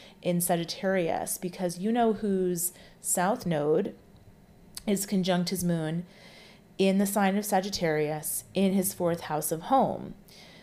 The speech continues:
South node is what we,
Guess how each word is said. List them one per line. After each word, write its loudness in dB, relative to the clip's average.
South 2
node 4
is 0
what 2
we, -2